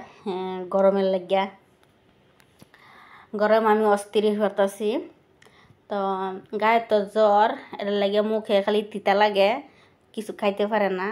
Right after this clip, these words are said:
কয়, "আমার তিতা লাগে মুখে।" তো আমি আবার কই, "তোমার মুখে তিতা লাগে, তো জ্বর তিতা লাগবই, এর লাগে কিচ্ছু মজা লাগে না।" তো কষানি হয়ে গেছে গা, আমি পাঙ্কাশ মাছটি দিয়ে দিছি।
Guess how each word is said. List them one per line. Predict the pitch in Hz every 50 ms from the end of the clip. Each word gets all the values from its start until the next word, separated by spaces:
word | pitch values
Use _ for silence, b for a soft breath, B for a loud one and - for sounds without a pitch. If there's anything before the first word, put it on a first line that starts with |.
| 240
কয়, | 240 - - 185
"আমার | 185 190 185 190
তিতা | - 202 185 - 190
লাগে | 196 196 196 190 190
মুখে।" | 190 190 196 196 202 196 190
তো | 196 208
আমি | 196 202 208 202 196
আবার | 190 196 196 190
কই, | 190 - 196 190
"তোমার | 190 - 196 190 190 190 190 190 196
মুখে | 202 202 202 214 196
তিতা | 196 196 202 196 202 196
লাগে, | 196 202 202 196 190 190 185 180 190 b b b b b b b b b b b _ -
তো | 196 185 185
জ্বর | - 208 208 208 202
তিতা | 196 202 202 196 208 196
লাগবই, | 196 196 196 196 190 180 180 180 180 202 262 262 b b b b b b b b b _ _ -
এর | 202 185 190 190
লাগে | 190 190 190 185
কিচ্ছু | - 208 - - 214 190
মজা | 190 175 170 180 180
লাগে | 185 190 185 190 175
না।" | 170 180 196 240 - _ _ b b b b b b b b b
তো | - 202
কষানি | 202 - 226 226 - 247 220 226 226
হয়ে | 220 220 220 208
গেছে | 214 220 220 226 214 202
গা, | 202 214 214 226
আমি | 226 208 196 190 190 190 190 196 190
পাঙ্কাশ | - 190 190 190 190 196 - -
মাছটি | 190 180 185 - - 196 190
দিয়ে | 180 196 196 202
দিছি। | 196 190 190 190 - - 185